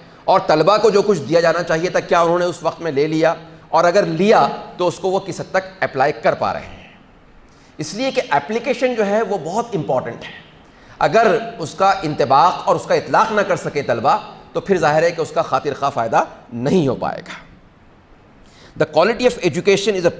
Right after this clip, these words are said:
process experienced by the students।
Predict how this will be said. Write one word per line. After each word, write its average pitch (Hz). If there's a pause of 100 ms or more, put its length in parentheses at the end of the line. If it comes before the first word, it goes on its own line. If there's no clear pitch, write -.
process 185 (600)
experienced 202
by 147
the 139
students। 127